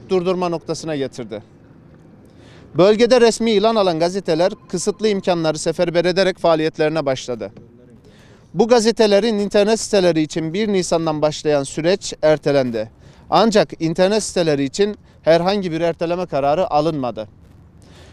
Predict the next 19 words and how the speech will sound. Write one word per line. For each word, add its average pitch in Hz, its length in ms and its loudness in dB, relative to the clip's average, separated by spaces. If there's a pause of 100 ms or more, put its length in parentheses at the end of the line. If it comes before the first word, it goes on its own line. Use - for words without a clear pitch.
Şu 247 220 2
an 233 100 4
yeni 233 280 2
yönetmelik 208 560 0
bölgedeki 196 480 0
internet 196 600 0
haber 175 260 2
sitelerinden 160 800 -2
resmi 170 280 -4
ilan 175 240 -2
almak 175 360 -2
için 180 340 -2 (380)
asgari 185 520 2
altı, 165 540 2 (720)
resmi 214 460 2
reklam 180 340 0
almak 185 360 -2
için 165 280 -6
de 214 240 0